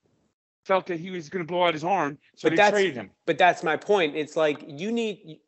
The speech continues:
Speaker 2: some, some prospects you need to trade at their peak, and that's why their prospects
Speaker 1: Dom
Speaker 2: and why they're
Speaker 1: Smith,
Speaker 2: useful.
Speaker 1: Dom Smith should have been traded after the twenty nineteen season.
Speaker 2: Exactly, and look at Kalenic. Look at Kalenic.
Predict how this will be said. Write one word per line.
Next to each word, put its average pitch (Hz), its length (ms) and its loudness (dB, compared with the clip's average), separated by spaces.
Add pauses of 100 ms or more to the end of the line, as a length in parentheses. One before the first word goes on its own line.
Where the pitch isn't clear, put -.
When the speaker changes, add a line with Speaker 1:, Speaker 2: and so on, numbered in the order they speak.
Speaker 2:
some, 233 440 0
some 240 280 -2
prospects 147 840 -4 (200)
you 147 180 -6
need 151 160 -4
to 143 80 -6
trade 151 300 2
at - 80 -2
their 123 120 0
peak, - 460 -16 (200)
and 143 160 -2
that's 156 280 2
why 139 160 4
their 135 100 0
prospects - 560 -4
Speaker 1:
Dom 202 120 6
Speaker 2:
and 240 60 0
why - 40 -4
they're 120 140 -4
Speaker 1:
Smith, - 100 -2
Speaker 2:
useful. - 340 -6 (360)
Speaker 1:
Dom 165 240 0
Smith 180 280 -10
should - 160 -14
have 147 60 -12
been 143 140 -8
traded 135 320 -10
after 127 240 -8
the 117 100 -14
twenty 127 300 -8
nineteen 117 420 -6
season. 92 320 -16 (240)
Speaker 2:
Exactly, 196 460 2
and 151 100 2
look 214 140 2
at 233 80 -4
Kalenic. 214 580 2 (180)
Look 214 140 -4
at 302 100 0
Kalenic. 277 580 -2